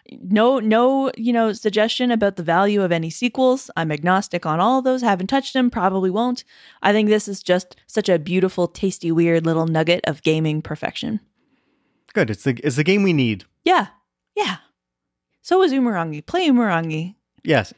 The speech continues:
Speaker 2: and Paradise Killer.
Speaker 1: Yeah.
Speaker 2: They're all good.
Speaker 1: All right, I think that's gonna do it for us, and that's a wrap on our twenty twenty-one. Uh, not our season, as we mentioned. We're gonna have, uh, one more episode.
Speaker 2: Maybe it'll overtake Katamari.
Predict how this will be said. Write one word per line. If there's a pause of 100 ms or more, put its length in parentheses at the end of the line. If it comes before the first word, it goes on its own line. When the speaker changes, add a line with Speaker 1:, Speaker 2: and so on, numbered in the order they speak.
Speaker 2:
and
Paradise
Killer.
Speaker 1:
Yeah. (160)
Speaker 2:
They're
all
good. (1300)
Speaker 1:
All
right,
I
think
that's
gonna
do
it
for
us,
and
that's
a
wrap
on
our
twenty
twenty-one.
Uh,
not
our
season,
as
we
mentioned.
We're
gonna
have,
uh, (120)
one
more
episode. (140)
Speaker 2:
Maybe
it'll (220)
overtake
Katamari.